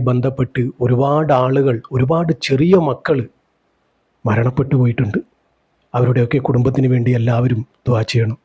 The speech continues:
ഇന്ന് കേട്ട ഈ ഒരു വേദനിപ്പിക്കുന്ന വാർത്തയാണ് നമ്മുടെയൊക്കെ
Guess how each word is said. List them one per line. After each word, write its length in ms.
ഇന്ന് 240
കേട്ട 240
ഈ 140
ഒരു 140
വേദനിപ്പിക്കുന്ന 600
വാർത്തയാണ് 600
നമ്മുടെയൊക്കെ 580